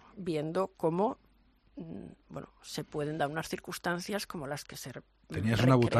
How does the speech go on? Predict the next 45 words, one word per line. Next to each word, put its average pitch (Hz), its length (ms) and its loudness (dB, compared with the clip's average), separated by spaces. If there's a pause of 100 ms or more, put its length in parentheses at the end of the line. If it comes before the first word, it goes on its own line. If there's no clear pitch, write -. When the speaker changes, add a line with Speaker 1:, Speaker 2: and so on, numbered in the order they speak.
Speaker 2:
butaca 113 340 8
bien, 85 440 0
en 80 100 0
buena 101 160 4
posición 101 400 4
Speaker 1:
Sí, 110 100 4
Speaker 2:
para 92 140 8
ver 101 80 4
las 101 120 -2
cosas, - 260 -4
¿sí? 92 100 0
Speaker 1:
sí, 147 180 4 (180)
sí. - 240 -8 (220)
Speaker 2:
Sí, - 60 -12 (120)
la 80 60 -2
buena 87 180 0
butaca. 71 380 -6 (100)
Speaker 1:
Bueno, 175 280 0 (160)
pero, 151 520 -2
eh, - 120 -6 (100)
además, 165 280 2
Speaker 2:
A - 20 10
base 131 180 10
de 170 60 12
Speaker 1:
a - 20 10
ver, 165 140 10
Speaker 2:
trabajo, 147 260 12
sí, 82 140 0
no 113 100 10
digo 117 220 8
nada, 135 320 2
sí, - 100 -12
Speaker 1:
a - 60 2
Speaker 2:
yo - 60 4
Speaker 1:
base - 120 8
Speaker 2:
creo 196 80 6
Speaker 1:
de 202 60 6
Speaker 2:
que - 20 2
Speaker 1:
trabajo, 220 360 8
y 226 40 4
te 196 140 4
digo, 185 260 4 (600)
a 160 100 2
ver, 165 200 4 (160)
mm, 160 600 -2